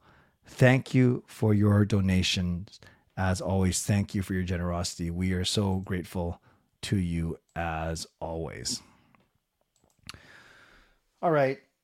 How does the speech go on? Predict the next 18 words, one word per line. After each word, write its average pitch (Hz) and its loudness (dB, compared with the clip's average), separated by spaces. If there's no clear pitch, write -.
let's 180 4
talk 147 12
about 135 6
tonight's 120 2
game. 98 2
Pretty 165 10
easy 139 8
to 135 4
go 123 8
through 127 2
the 110 -2
two 135 2
goals 117 6
'cause 110 0
there's 104 -2
only 120 2
two 127 6
goals. 104 2